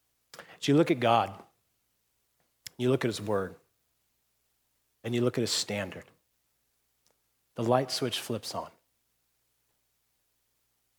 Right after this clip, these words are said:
And it's not always insulting. Oh, goodness, I don't want you to hear that. But, but it, but it sure shows us our debt.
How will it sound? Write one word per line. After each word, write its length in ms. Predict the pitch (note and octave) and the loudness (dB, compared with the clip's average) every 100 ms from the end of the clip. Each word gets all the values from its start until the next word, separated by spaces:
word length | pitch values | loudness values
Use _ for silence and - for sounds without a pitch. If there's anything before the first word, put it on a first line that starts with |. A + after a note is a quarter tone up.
| _ _ | _ _
And 100 | C4 | 6
it's 160 | C#4 - | 6 8
not 180 | A#3 F3+ | 6 8
always 400 | E3 D3 C#3+ D#3 | 6 6 4 0
insulting. 580 | A#2+ - G#2+ F#2+ - A2 | -4 -4 -6 -10 -12 -4
Oh, 120 | D3 | -2
goodness, 360 | A2+ A2 G#2 D#3+ | -2 -6 -4 -2
I 40 | |
don't 140 | D3+ A#2+ | -2 -2
want 120 | G#2 | -6
you 60 | |
to 60 | F#2+ | -8
hear 140 | G2+ | -10
that. 240 | F#2+ F#2+ - _ _ | -8 -10 -12 _ _
But, 140 | B2 B2 _ - | -8 -8 _ -2
but 120 | C#3 | 0
it, 240 | C3 C3 - _ _ - | 0 -2 -14 _ _ -6
but 80 | |
it 80 | B2 | -2
sure 220 | - C3+ | 0 0
shows 280 | A2 A2+ F#2+ | -2 -4 -6
us 140 | F#2 - | -10 -10
our 120 | E2 | -12
debt. 260 | F2 F2 | -12 -16